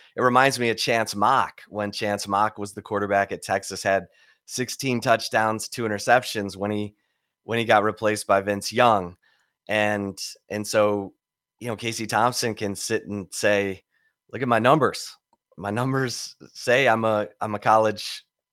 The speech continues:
you know, a top flight college quarterback." And, and you're right. Steve Sarkisian's gotta really continue to,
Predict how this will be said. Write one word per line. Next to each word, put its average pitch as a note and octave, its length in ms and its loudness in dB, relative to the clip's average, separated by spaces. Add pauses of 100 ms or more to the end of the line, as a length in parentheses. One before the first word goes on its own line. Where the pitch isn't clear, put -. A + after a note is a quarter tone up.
(120)
you C#3 80 -10
know, G#2 100 -2
a G2+ 60 -2
top G#2+ 380 2
flight G#2 380 2
college G2+ 460 0
quarterback." G2+ 640 0 (600)
And, G#2 480 -2 (140)
and G#2+ 120 -6
you're G#2+ 120 2
right. A2 320 2
Steve A2+ 220 -8
Sarkisian's A2 720 -4
gotta G2+ 460 2 (680)
really G#2+ 500 -2 (120)
continue A2+ 500 -6
to, G2+ 380 0